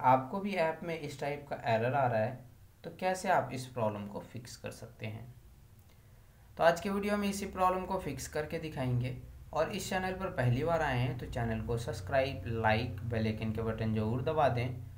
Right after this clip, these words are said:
ताकि आने वाले video का notification आपको मिलता रहे। और किसी भी phone से रिलेटेड, ऐप से related, game से रिलेटेड कोई भी जानकारी चाहिए तो आप हमें कमेंट्स करके बता सकते हैं, नहीं तो आप वीडियो प्लेलिस्ट में जाके आप वहाँ से भी प्रॉब्लम को सॉल्व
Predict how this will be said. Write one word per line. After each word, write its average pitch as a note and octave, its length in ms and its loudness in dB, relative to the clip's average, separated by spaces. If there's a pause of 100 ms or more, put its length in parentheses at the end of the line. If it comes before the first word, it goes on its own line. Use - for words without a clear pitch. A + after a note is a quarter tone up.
(280)
ताकि D#3 220 2
आने F#3 100 0
वाले F#3 160 2
video F3 340 2
का E3+ 140 2
notification C#3 680 -4
आपको A#2 320 -4
मिलता A2+ 360 -4
रहे। G#2 240 -6 (1040)
और E3 140 4
किसी G3+ 260 -4
भी G3+ 160 0
phone D3+ 260 -2
से F3 160 -6
रिलेटेड, C#3 500 -4
ऐप A#2+ 220 2
से - 200 -4
related, B2 560 -2
game A2 280 0
से C#3+ 180 -6
रिलेटेड A2+ 600 -2 (600)
कोई E3+ 100 2
भी F#3 100 -4
जानकारी E3 400 0
चाहिए D#3+ 280 -4
तो D3+ 100 0
आप C3+ 220 0
हमें B2+ 220 2
कमेंट्स A#2 360 -2
करके A2 240 -6
बता A2 300 0
सकते C3 340 -6
हैं, A#2 140 -2 (520)
नहीं D3+ 200 0
तो F#3 80 2
आप F3+ 120 2
वीडियो F3+ 240 -4
प्लेलिस्ट E3+ 500 -2
में D#3+ 120 -4
जाके D3+ 220 0
आप C#3 160 -2
वहाँ A#2+ 240 0
से C3 140 -4
भी B2 160 -2
प्रॉब्लम G#2+ 440 -2
को - 120 -8
सॉल्व A2+ 320 -2